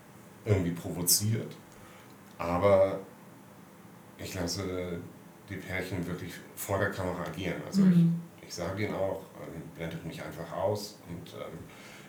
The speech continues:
Speaker 1: ich suche mir dann meine Szenen.
Speaker 2: Mhm.
Speaker 1: Und,
Speaker 2: Mhm.
Speaker 1: ähm,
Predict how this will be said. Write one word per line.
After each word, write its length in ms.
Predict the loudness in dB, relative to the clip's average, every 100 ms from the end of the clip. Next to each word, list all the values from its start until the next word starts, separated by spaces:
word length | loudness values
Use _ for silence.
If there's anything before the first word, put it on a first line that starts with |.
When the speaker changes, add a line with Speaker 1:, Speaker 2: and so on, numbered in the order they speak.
| -16 -4
Speaker 1:
ich 140 | 2
suche 260 | 4 4 4
mir 140 | 4
dann 340 | 4 2 -2 -6
meine 240 | -8 -2
Szenen. 420 | 4 4 4 -6 4
Speaker 2:
Mhm. 400 | 10 10 10 6 2 2
Speaker 1:
Und, 300 | 6 8 6
Speaker 2:
Mhm. 60 |
Speaker 1:
ähm, 240 | 2 -4